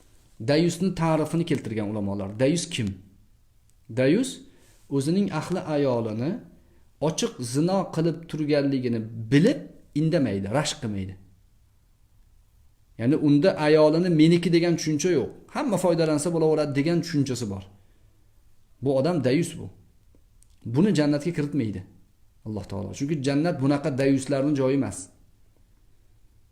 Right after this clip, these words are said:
Yana ulamolar aytadiki, o'sha xotinlarni kiyimini kiyib olib, labiga pomada qo'yib olib,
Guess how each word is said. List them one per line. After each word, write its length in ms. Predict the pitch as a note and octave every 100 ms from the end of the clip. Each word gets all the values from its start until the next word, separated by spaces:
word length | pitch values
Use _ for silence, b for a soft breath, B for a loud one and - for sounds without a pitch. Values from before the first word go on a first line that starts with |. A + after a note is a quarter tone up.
| _ _ _
Yana 260 | G2+ D3+ A#3 -
ulamolar 400 | D#3+ D#3 D#3+ G3
aytadiki, 440 | D3+ D3 C#3 C#3+ A#3
o'sha 280 | - F#3+ B3 B B B B _
xotinlarni 720 | - D3+ F3 E3+ E3+ E3+ G#3 G3
kiyimini 580 | - F3 F3 F3 F3 G3+ -
kiyib 380 | - F3 G3 F3
olib, 300 | D#3 F#3+ C#4 - - - - - -
labiga 480 | B2 D3 D#3 F3 G3+
pomada 440 | G#3 F3 F#3 G3 F#3
qo'yib 320 | F#3 E3 D3+
olib, 220 | D#3 G#3+